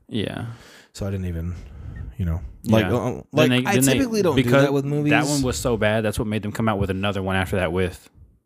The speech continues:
Speaker 2: Oh,
Speaker 1: with,
Speaker 2: because
Speaker 1: uh,
Speaker 2: they were like, "We can't end it on this."
Speaker 1: Yeah.
Speaker 2: I gotcha.
Speaker 1: Yeah.
Speaker 2: Man, that sucks, dude. Hmm.
Speaker 1: Hmm. Is what it is.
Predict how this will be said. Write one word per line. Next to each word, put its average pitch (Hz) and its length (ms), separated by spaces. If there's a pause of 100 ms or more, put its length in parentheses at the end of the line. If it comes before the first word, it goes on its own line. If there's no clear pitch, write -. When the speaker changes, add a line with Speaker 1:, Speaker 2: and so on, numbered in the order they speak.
(160)
Speaker 2:
Oh, 101 80
Speaker 1:
with, 95 120
Speaker 2:
because 101 160
Speaker 1:
uh, 104 40
Speaker 2:
they - 40
were 101 60
like, 95 140
"We - 80
can't 107 240
end 101 160
it 90 100
on 85 140
this." 92 300
Speaker 1:
Yeah. 95 360
Speaker 2:
I - 80
gotcha. 85 440 (880)
Speaker 1:
Yeah. 85 160
Speaker 2:
Man, 90 160
that 92 100
sucks, 85 340
dude. 87 220 (1800)
Hmm. 90 220
Speaker 1:
Hmm. - 640
Is 98 100
what 110 120
it 120 80
is. 143 180